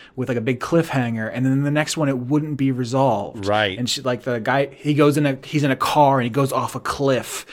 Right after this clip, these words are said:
Speaker 1: and then the next episode starts with him having jumped out of the car before it went off the cliff. And she gets so mad about this,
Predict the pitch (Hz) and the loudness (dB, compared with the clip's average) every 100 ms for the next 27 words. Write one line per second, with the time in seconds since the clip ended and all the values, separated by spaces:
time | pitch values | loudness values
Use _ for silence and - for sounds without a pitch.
0 | - - 135 139 135 127 131 - 143 139 | -14 -4 0 2 2 2 0 -2 -4 -2
1 | 151 143 - 135 139 123 131 127 131 131 | -2 -2 0 0 -2 -4 -2 -2 0 0
2 | 127 131 123 127 117 120 - 127 117 120 | 0 0 -2 -2 -2 -4 0 0 -2 -4
3 | 120 120 110 127 - 139 117 - - 139 | -2 -2 -4 -6 -6 -4 -4 -8 -14 -10
4 | 127 - 156 147 - - - 151 175 165 | -2 0 2 0 0 -4 2 4 6 6
5 | 151 156 143 120 113 107 117 113 107 - | 6 6 4 4 2 2 -4 -6 -6 -10